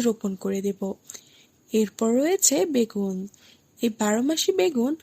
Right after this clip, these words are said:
বা বাড়ি বেগুন, এগুলি আমরা চারা সংগ্রহ করব অথবা নিজে চারা কিনে এনে সেগুলিকে কিছুদিন টবে রেখে আমরা নির্দিষ্ট স্থানে বসিয়ে দিব, তাহলে খুব ভালো ফলন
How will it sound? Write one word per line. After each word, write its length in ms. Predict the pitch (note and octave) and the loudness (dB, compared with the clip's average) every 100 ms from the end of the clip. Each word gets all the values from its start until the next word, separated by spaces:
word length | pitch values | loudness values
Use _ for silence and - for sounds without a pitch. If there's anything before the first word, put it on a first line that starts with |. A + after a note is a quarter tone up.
| - - _ - | -14 -20 _ -4
বা 180 | D4+ B3+ B3 D#4+ _ - - - - G#3 | 0 2 0 -4 _ -18 -18 -14 -6 0
বাড়ি 280 | A3 B3 D#4+ | 2 4 2
বেগুন, 400 | D#4 A3 G#3 B3+ D#4 _ _ _ - | 2 0 0 -2 -6 _ _ _ -6
এগুলি 360 | C4+ C4+ D4+ G#4+ - | -2 2 4 4 4
আমরা 340 | A3 G3+ G#3+ E4+ F#4 | 0 0 2 0 0
চারা 280 | - A3+ A3 | 0 0 0
সংগ্রহ 420 | - A3+ A3 A3 G#3 G3+ | 0 0 2 2 0 0
করব 200 | G#3+ A3 C#4+ D#4 | 0 2 2 2
অথবা 260 | D4 A#3+ A3+ | 0 0 0
নিজে 360 | G#3 A3+ B3 C4+ D4 - - - _ _ | 0 -2 0 0 0 -4 -20 -20 _ _
চারা 320 | - G#3+ G#3 G#3 | -2 0 -2 -4
কিনে 340 | - C4 D4+ C4+ | -2 0 0 0
এনে 180 | A#3 G4 - - - _ - | -2 -4 -8 -20 -20 _ -8
সেগুলিকে 580 | - C4+ C4+ A#3+ D4 G4+ A4 - | -2 0 2 0 2 2 0 -6
কিছুদিন 400 | B3+ A#3+ A3 A3 G#3 | -4 -2 0 0 0
টবে 260 | A3+ A3 C#4 | 0 2 0
রেখে 380 | C4+ A3 - E4 G4+ - - - - - G#3+ | -2 -2 -4 -4 -4 -16 -20 -20 -20 -2 2
আমরা 240 | G#3+ A#3 G#4 - _ - | 2 4 2 -2 _ -2
নির্দিষ্ট 400 | A#3+ A3 A3 - | 0 0 0 0
স্থানে 360 | A#3 - A#3 D4+ | 0 0 0 0
বসিয়ে 380 | D#4 A#3 - G#3+ | 2 2 2 2
দিব, 200 | G3+ G3 G3 G3 | 2 0 -4 -6
তাহলে 300 | A3 G#3+ A#3+ | -4 -2 -2
খুব 200 | B3 E4+ D4+ | -2 -4 -4
ভালো 280 | A#3+ G3+ C#4 - _ _ _ - | -4 -2 -4 -8 _ _ _ -8
ফলন 300 | - G#3+ | -2 0